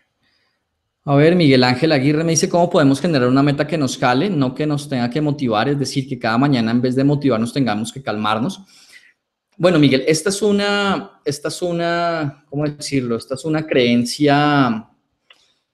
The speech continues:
que no se ajusta mucho a la realidad. O sea, no vamos a obtener el nivel de motivación perfecto,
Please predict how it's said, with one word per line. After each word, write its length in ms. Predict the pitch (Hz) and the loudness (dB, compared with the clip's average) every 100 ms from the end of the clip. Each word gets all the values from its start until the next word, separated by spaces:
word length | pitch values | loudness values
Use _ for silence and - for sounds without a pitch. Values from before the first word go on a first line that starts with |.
| _ - | _ -4
que 100 | 180 | 0
no 100 | 190 | 2
se 120 | 202 | 2
ajusta 320 | 208 240 - | 2 2 2
mucho 280 | 214 208 208 | 2 0 2
a 40 | |
la 100 | 196 | 2
realidad. 580 | 180 151 123 110 98 - - _ _ | 2 2 2 0 -2 -8 -20 _ _
O 160 | _ | _
sea, 180 | - 143 | -6 -4
no 180 | 151 160 | 0 0
vamos 300 | 160 170 - | 0 -2 -2
a 40 | |
obtener 340 | 190 165 127 120 | -2 0 -2 0
el 140 | 139 | -2
nivel 260 | 165 127 113 | 0 0 0
de 60 | |
motivación 680 | 143 147 151 120 - 117 117 | -2 -2 -2 -2 -4 -6 -2
perfecto, 720 | 147 139 147 120 - 247 - | -4 -2 -4 -4 -6 -10 -10